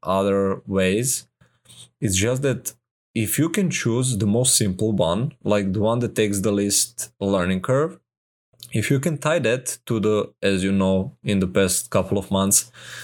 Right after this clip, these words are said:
I am telling you a lot about high ticket stuff, and it's simply because of the math. Like, if you have your job, say you are earning, I don't know, twenty-five hundred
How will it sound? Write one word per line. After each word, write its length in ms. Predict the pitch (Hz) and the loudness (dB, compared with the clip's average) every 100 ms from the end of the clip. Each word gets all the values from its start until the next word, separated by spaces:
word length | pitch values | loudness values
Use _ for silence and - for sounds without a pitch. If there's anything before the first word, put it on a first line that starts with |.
| - - | -18 -6
I 140 | 104 | -2
am 180 | 104 98 | 0 0
telling 320 | 95 101 101 | 2 2 2
you 160 | 98 101 | 0 0
a 80 | - | 0
lot 220 | 95 110 | 0 0
about 360 | 123 95 90 92 | 0 0 -2 -4
high 300 | - 110 110 | -2 0 0
ticket 320 | 113 95 98 | 0 -2 0
stuff, 580 | - - 90 131 - - - | -2 0 -2 -2 -8 -14 -4
and 460 | 104 101 101 - - _ _ _ | 0 2 0 -2 -10 _ _ _
it's 240 | - 139 - | -2 0 2
simply 340 | - 196 185 | 2 2 0
because 320 | 165 156 151 | -2 0 0
of 140 | 127 107 | 2 0
the 80 | 110 | 0
math. 440 | 104 92 92 - - | 2 0 -2 -16 -6
Like, 380 | 117 113 107 - _ | 0 0 0 -8 _
if 220 | 165 170 | -2 0
you 80 | 165 | -2
have 240 | - 127 110 | 0 0 0
your 140 | 113 | -2
job, 440 | 95 101 98 95 | 0 2 0 -2
say 280 | - - 101 | -2 0 2
you 140 | 101 98 | 2 2
are 200 | 98 98 | 2 2
earning, 340 | 101 98 98 95 | 0 0 0 0
I 120 | 98 | 2
don't 120 | 92 | 2
know, 160 | 87 82 | 0 -2
twenty-five 480 | - 107 95 101 | 0 0 2 0
hundred 500 | 90 104 101 101 - | 0 0 0 0 -2